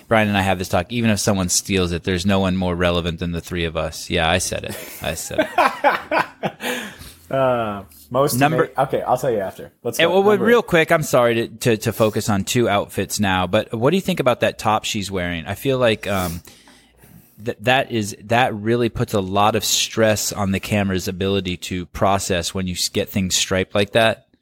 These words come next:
Speaker 1: that are black and white and the lines so close to each other. So athletes, just so you know, that is a difficult, you're challenging the media,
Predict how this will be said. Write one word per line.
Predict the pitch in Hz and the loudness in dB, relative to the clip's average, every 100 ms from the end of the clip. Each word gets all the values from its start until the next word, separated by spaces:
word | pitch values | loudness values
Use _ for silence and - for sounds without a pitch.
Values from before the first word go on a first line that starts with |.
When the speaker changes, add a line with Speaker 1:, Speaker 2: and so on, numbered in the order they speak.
| _ _ _ _ _ _ _ _ | _ _ _ _ _ _ _ _
Speaker 1:
that | - | 0
are | 95 | 0
black | 87 98 98 | 4 2 2
and | 95 | 2
white | 95 104 - | 4 2 2
and | |
the | 92 | -2
lines | 87 90 95 | 0 2 2
so | 95 90 | 0 -2
close | - 92 - | -4 -8 -6
to | 101 | -8
each | - | -4
other. | 104 107 | -4 -4
So | - 101 | -4 -4
athletes, | 78 104 104 92 | 0 0 0 -4
just | - 101 | -4 -2
so | 101 | 0
you | 95 | 0
know, | 92 | 0
that | 90 104 107 | 2 2 2
is | 92 | 0
a | 87 | -2
difficult, | 82 104 - - 95 | 0 -2 -2 -8 -10
you're | 90 | -4
challenging | - 110 113 104 92 87 | 2 4 6 4 2 0
the | |
media, | 87 90 90 87 80 - - | 2 2 2 0 0 -4 -18